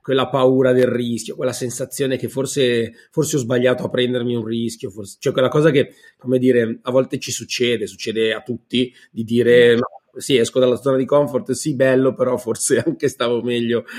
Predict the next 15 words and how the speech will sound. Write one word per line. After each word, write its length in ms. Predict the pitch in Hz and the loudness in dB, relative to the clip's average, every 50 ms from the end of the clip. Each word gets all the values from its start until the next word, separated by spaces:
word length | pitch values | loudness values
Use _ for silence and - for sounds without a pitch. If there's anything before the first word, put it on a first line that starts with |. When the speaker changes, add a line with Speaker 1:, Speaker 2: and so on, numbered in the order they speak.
| 127 - _ - | -12 -12 _ -2
Speaker 1:
nel 180 | 123 127 127 | 2 2 4
mio 180 | 127 131 135 131 | 4 4 4 4
brodino 460 | 123 131 135 131 127 131 131 127 113 | 4 4 2 4 2 2 2 2 2
caldo." 540 | - 143 123 117 110 107 107 104 107 - _ _ _ - - - | 2 0 0 0 0 -2 -4 -4 -6 -8 _ _ _ -20 -20 -14
Speaker 2:
Nel 180 | 113 110 110 110 | -10 -10 -8 -8
mio 160 | 110 110 104 | -8 -8 -8
brodino 400 | 101 107 107 95 107 104 104 104 | -6 -6 -4 -4 -2 -4 -4 -4
caldo. 440 | - - 98 98 98 101 101 101 - - - - - - | -2 -2 -2 0 -2 -2 -6 -6 -8 -10 -20 -20 -18 -6
Beh, 300 | - - 156 151 131 - | 0 2 2 2 2 0
è, 200 | - 131 113 - | 0 0 0 2
è 80 | - 143 | 2 0
il 100 | 143 139 | 0 0
solito 280 | - 175 160 156 160 | 2 0 0 0 0
discorso, 640 | 151 151 151 - - 202 214 202 - 160 143 127 - | 0 0 0 2 2 0 0 0 2 2 2 2 2
è, 360 | - 135 139 143 143 139 - | 2 4 4 4 4 2 -2